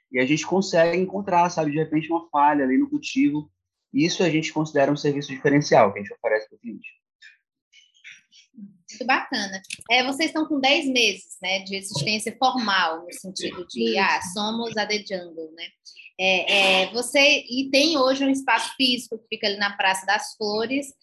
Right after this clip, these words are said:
Speaker 2: É, vocês sentiram essa necessidade, né? Como é que foi essa procura? É,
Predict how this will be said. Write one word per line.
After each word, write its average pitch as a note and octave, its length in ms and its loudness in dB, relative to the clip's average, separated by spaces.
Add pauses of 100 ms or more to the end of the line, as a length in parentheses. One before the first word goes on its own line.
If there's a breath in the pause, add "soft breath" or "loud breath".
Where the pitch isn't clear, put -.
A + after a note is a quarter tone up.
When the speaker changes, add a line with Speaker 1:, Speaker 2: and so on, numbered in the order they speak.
(300 loud breath)
Speaker 2:
É, G#3+ 180 4
vocês C#4 320 -4 (220)
sentiram C#4+ 380 2
essa B3+ 160 0
necessidade, G#3 800 0
né? G#3 100 -6
Como B3 180 -6
é B3 80 2
que B3+ 60 -6
foi A#3+ 120 -2
essa A3+ 260 -4
procura? A3+ 720 -2 (300 loud breath)
É, G3 420 4